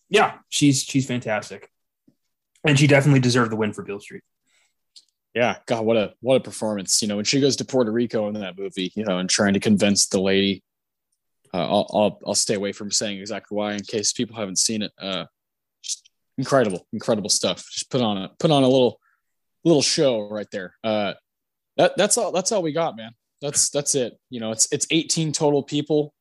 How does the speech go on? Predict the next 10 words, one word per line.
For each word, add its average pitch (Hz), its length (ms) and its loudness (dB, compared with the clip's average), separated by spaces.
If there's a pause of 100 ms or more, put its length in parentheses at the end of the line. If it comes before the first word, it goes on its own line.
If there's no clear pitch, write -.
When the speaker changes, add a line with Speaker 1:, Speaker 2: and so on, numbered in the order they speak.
Speaker 2:
Um, 113 540 -6
Denzel 131 500 4
and, 120 160 -6 (440)
and 110 300 -4
Mahershala 120 320 2
Ali 113 220 6
both 107 260 0
have 101 160 -4
two, 123 340 0
so 92 380 -4